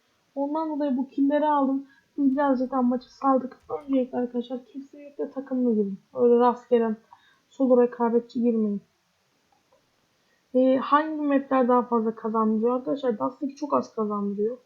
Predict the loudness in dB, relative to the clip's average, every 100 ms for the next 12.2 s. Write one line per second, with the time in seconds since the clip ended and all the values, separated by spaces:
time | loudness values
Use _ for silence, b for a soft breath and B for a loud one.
0 | _ _ _ _ _ _ 0 4 6 6
1 | 4 2 2 2 2 -2 -4 -6 -12 -12
2 | -12 _ _ _ _ _ _ _ _ _
3 | -6 -2 2 2 2 4 4 2 2 2
4 | 2 -2 -10 -4 0 2 2 2 2 2
5 | 0 -2 0 2 2 2 2 0 -2 -6
6 | -6 _ _ _ _ _ _ _ _ _
7 | _ -12 -2 0 0 -4 0 2 2 -4
8 | -2 0 4 4 2 0 -2 2 0 0
9 | 4 4 4 0 0 -2 0 -2 0 0
10 | -2 -2 -2 0 0 -2 -4 -8 -4 0
11 | 0 -2 -6 -10 -10 -10 -12 -14 _ -6
12 | -6